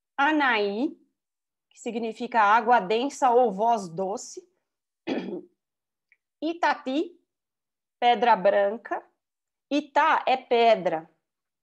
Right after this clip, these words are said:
Ti, ting, no tupi é branco. Moroti,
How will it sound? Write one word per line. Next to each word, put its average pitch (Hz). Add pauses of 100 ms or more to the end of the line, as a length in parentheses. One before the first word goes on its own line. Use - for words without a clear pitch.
(1080)
Ti, 320 (640)
ting, 285 (220)
no 240
tupi 247
é 226
branco. 220
Moroti, 269